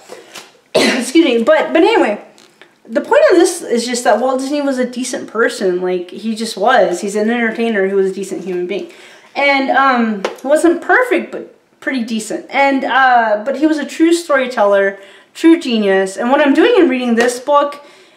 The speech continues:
and I'm also s-, listening to another book, I'm learning how he ran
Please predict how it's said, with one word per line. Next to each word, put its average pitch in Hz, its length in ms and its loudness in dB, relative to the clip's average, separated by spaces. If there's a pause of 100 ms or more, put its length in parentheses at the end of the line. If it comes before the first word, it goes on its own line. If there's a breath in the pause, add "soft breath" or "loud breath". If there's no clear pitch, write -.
and 220 140 0
I'm 233 120 2
also 254 280 0
s-, - 160 -10
listening 226 480 -6
to 196 120 -4
another 240 260 0
book, 180 340 -6 (420 soft breath)
I'm 392 420 2
learning 247 580 0 (220 soft breath)
how 220 340 0
he 214 260 -8
ran 214 840 -4